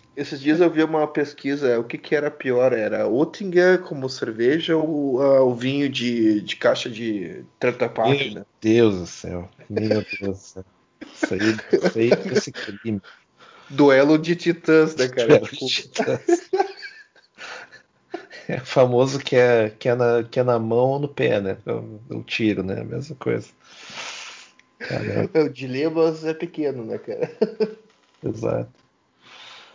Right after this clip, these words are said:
Speaker 2: Então tá. Tá aí
Speaker 1: Então
Speaker 2: os
Speaker 1: tá,
Speaker 2: planos.
Speaker 1: vamos acabar.
Speaker 2: Tá aí
Speaker 1: Planos.
Speaker 2: os planos, né? É, be-, beijaço na rua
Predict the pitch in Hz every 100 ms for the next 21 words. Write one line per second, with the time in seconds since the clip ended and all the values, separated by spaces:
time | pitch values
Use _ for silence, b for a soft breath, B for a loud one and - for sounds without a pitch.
0 | B B B B _ - 147 127 107 95
1 | - b b b _ 135 123 127 139 147
2 | 127 131 135 - 139 - 135 135 - 123
3 | 123 127 135 160 170 - 131 139 - -
4 | 107 113 131 151 175 120 98 95 101 95
5 | 98 110 104 110 120 127 - 120 104 117
6 | 127 147